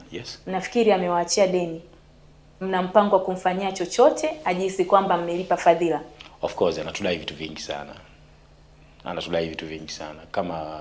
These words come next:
Speaker 1: kiongozi wetu, kama brother, sisi kama viongozi ni mtu ambaye amekuwa karibu na sisi. Kwa hiyo sasa, vitu anavyotudai ni vingi, na pia anavyodai kwenye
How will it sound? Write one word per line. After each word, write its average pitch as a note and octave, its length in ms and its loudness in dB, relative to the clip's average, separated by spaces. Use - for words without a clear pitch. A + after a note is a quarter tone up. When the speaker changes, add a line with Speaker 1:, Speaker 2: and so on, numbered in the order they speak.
Speaker 1:
kiongozi E2 440 -8
wetu, F#2 220 -6
kama F2+ 260 -6
brother, F2+ 400 -4
sisi - 260 2
kama A#2 200 8
viongozi G#2+ 480 6
ni G2+ 60 2
mtu G2+ 160 -2
ambaye F2+ 220 -2
amekuwa E2+ 220 -6
karibu D2 280 -6
na - 80 -12
sisi. - 260 -6
Kwa - 120 -6
hiyo E2 100 -6
sasa, F2 360 -2
vitu B2+ 240 2
anavyotudai A2 560 4
ni G2 120 -2
vingi, F3+ 460 4
na G2 440 2
pia B2 240 2
anavyodai G2+ 500 0
kwenye G#2+ 640 -4